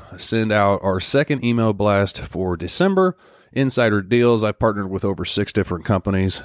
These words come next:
and, uh, there's some smoking deals in there. Um, so sign up there at budget overland portal dot com, and while you're there, you can get stickers,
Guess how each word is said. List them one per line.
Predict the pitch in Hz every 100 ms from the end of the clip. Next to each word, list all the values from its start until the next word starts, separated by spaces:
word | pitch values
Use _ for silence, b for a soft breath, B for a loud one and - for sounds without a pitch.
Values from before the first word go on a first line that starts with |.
| -
and, | 87 85 82 85
uh, | 82
there's | 87 -
some | 85
smoking | - 143 143 104
deals | 101 92
in | 95 90
there. | 90 90 b b b b -
Um, | 80 82
so | -
sign | - 123 135
up | 131 -
there | 120 120 120
at | 113 98
budget | 87 104
overland | 101 101 98
portal | 98 95
dot | 90
com, | - 110 110 107 98 - -
and | 92 92 92
while | 90 135
you're | 147
there, | 117 117 110 - b b b b
you | 101
can | 104
get | 98 92
stickers, | - 127 123 113 110 -